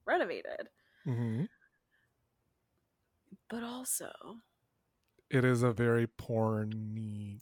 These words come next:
Speaker 2: kind of title.
Speaker 1: It is a porny kind of title.
Speaker 2: Mm-hmm.
Speaker 1: Um, but also, is it just another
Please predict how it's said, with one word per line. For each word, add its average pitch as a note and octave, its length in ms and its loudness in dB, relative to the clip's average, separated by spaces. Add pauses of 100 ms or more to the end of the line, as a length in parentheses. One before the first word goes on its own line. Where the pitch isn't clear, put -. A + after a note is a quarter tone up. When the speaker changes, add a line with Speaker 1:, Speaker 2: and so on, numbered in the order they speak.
Speaker 2:
kind G2 400 -8
of F#2 160 -8 (320)
title. G#2 320 -2
Speaker 1:
It C4 140 -4
is D#4+ 240 -6
a - 220 -16
porny D4 340 -2
kind D4+ 180 -4
of C#4 80 -4
title. C4 720 -2
Speaker 2:
Mm-hmm. A2 220 -6
Speaker 1:
Um, D4 480 2 (1300)
but - 100 -4
also, C#4+ 500 2
is B3+ 200 0
it B3+ 200 -2
just A3 220 -6
another G3 720 -4